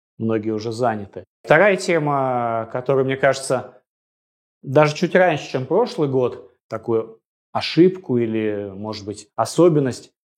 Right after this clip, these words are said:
которая не сработала, заключается в слишком длинном цикле, ожидаемом цикле окупаемости проектов, которые закладывали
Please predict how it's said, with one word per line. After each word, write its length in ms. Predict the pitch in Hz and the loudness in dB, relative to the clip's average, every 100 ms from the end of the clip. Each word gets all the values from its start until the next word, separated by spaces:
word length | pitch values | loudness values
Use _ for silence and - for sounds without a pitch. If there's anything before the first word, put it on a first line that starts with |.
| _ - | _ -2
которая 320 | 123 131 123 | 0 2 2
не 80 | 123 | 2
сработала, 880 | - 139 131 131 123 110 107 104 104 | 0 0 2 0 0 -4 -4 -4 -6
заключается 640 | 107 117 - 170 165 123 | -8 -4 2 2 2 -4
в 240 | - - 135 | -6 -20 -10
слишком 560 | - 151 - 135 117 - _ _ - | -2 0 2 0 0 -10 _ _ -14
длинном 560 | 113 135 170 175 147 131 | 2 6 8 6 0 -4
цикле, 960 | - 160 160 131 120 113 110 107 104 | -2 -2 0 0 2 0 0 -2 -2
ожидаемом 460 | 107 123 143 139 127 | -4 0 0 0 -2
цикле 320 | - 131 120 | -6 -6 -4
окупаемости 760 | 110 123 190 233 165 120 - 104 | -4 -2 4 4 4 0 -6 -8
проектов, 520 | 117 113 110 - - | -2 0 0 -6 -16
которые 300 | 113 127 120 | -8 -4 -2
закладывали 840 | 117 131 147 127 110 107 107 101 | -2 0 2 2 0 -4 -6 -10